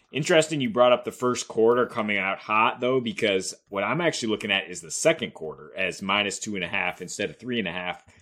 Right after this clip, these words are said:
And I think that's really where Boston can e-, push their edge in terms of superior depth, um, a-, and where Miami tends to just kind of, you know, like a, like a prize fighter or a, or a, or a seasoned horse, right? They just kinda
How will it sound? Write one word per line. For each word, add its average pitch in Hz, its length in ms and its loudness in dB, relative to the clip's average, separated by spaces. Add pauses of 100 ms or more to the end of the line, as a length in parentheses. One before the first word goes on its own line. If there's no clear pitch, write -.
(360)
And 107 200 4
I 104 100 4
think 120 200 -2
that's 120 320 0
really 120 320 -2
where 110 300 2
Boston 101 460 0
can 85 340 -10 (120)
e-, 95 120 -6 (320)
push - 220 0
their 95 220 -4
edge 90 300 4
in 87 80 -10
terms 92 300 -10
of 87 120 -6
superior 90 540 -8
depth, 107 540 -2 (520)
um, 87 460 0 (380)
a-, 107 260 0
and 98 460 2
where 104 240 -2
Miami 101 500 0
tends 104 400 -4
to 104 140 -8
just 90 200 -8
kind 110 280 0
of, 90 180 -8
you 104 80 -8
know, 95 240 -2 (100)
like 101 260 0
a, 95 100 -6 (260)
like 101 180 2
a 95 60 -6
prize 117 460 0
fighter 101 560 2
or 95 80 0
a, 92 140 0
or 95 300 -2
a, 87 160 -2 (220)
or 95 180 -2
a 90 220 -4
seasoned 127 480 -4
horse, - 500 0
right? 107 280 2
They 101 100 -4
just 107 180 -8
kinda 98 280 -4